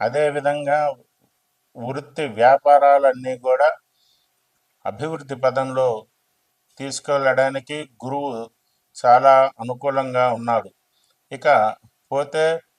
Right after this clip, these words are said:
ద్వాదశ రాశులు, మేషం నుంచి మీనం వరకు కూడా రాశుల యొక్క ప్రభావం, గురువుతో, గురువు ప్రభావం రాశుల మీద ఎలా ఉన్నదో మనం తెలుసుకుందాం. తదుపరి మిథున రాశి.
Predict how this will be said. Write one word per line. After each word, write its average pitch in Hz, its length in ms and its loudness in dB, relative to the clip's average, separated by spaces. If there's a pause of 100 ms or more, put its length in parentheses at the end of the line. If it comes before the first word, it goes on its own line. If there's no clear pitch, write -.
(560)
ద్వాదశ 151 540 2
రాశులు, 139 560 2 (240)
మేషం 143 500 -6
నుంచి 147 280 -12
మీనం 143 480 -8
వరకు 139 360 -4
కూడా 131 520 4 (680)
రాశుల 156 480 2
యొక్క 143 520 2
ప్రభావం, 139 720 0
గురువుతో, 147 1000 -6 (120)
గురువు 147 260 -6
ప్రభావం 135 840 0 (520)
రాశుల 135 400 2
మీద 143 260 -4
ఎలా 120 300 4
ఉన్నదో 135 480 -4 (460)
మనం 123 180 -4
తెలుసుకుందాం. 113 800 -8 (340)
తదుపరి 131 760 -6 (380)
మిథున 123 480 -8
రాశి. 139 600 -2